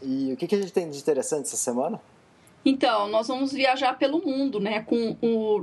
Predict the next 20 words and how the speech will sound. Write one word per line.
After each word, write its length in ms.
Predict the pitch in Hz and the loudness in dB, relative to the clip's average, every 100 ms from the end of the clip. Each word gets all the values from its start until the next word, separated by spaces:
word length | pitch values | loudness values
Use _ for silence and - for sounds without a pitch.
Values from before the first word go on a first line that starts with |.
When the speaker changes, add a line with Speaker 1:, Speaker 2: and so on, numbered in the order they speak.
| 165 | 2
Speaker 2:
Ra-, 360 | 214 220 - - | 2 2 0 2
o 320 | 214 208 208 | 2 4 2
Round 440 | 214 226 277 294 | 2 2 2 2
the 120 | - | 2
World 440 | 240 233 233 240 - - | 2 2 0 -2 -8 -2
Ticket, 640 | - 302 - - - - | 2 2 0 -4 -2 -4
que 120 | - 226 | 0 2
é 280 | 220 226 220 | 2 0 -2
o 140 | 220 226 | -2 -2
ticket 520 | - 254 254 247 - | -2 -2 0 -2 0
pra 120 | 226 | 0
você 340 | 220 226 233 226 | 0 0 0 2
sair 320 | - 226 226 | 2 2 0
daqui 760 | 220 220 - 254 285 294 277 226 | -2 -4 -4 0 2 2 0 -2
e 60 | |
conhecer 500 | 226 233 247 262 240 | -2 0 0 0 0
quantos 300 | - 269 311 | 2 2 0
países 500 | - 285 254 277 254 247 | 2 0 2 -2 -4 -4
você 300 | 226 233 233 | -2 0 -2
quiser. 440 | 226 220 202 175 | -2 -2 0 0